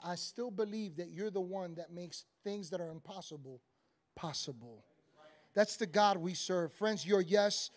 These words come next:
matters. Like Mary and you, I too was afraid.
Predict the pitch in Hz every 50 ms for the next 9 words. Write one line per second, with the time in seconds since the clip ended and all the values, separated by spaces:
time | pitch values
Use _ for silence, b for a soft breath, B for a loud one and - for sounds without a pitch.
0 | b b - 185 202 214 214 208 208 196 143 - 220 240 247 185 202 233 269 294
1 | 311 320 339 349 359 359 - - _ _ _ _ _ _ _ _ _ _ _ _
2 | _ _ _ _ _ 202 214 220 208 247 320 370 311 202 156 120 107 - _ _
3 | _ _ _ _ _ _ _ _ _ _ _ _ _ _ _ _ _ _ _ _
4 | _ _ - 233 294 302 - - 349 392 320 214 190 175 226 226 - 311 320 311
5 | 214 147 123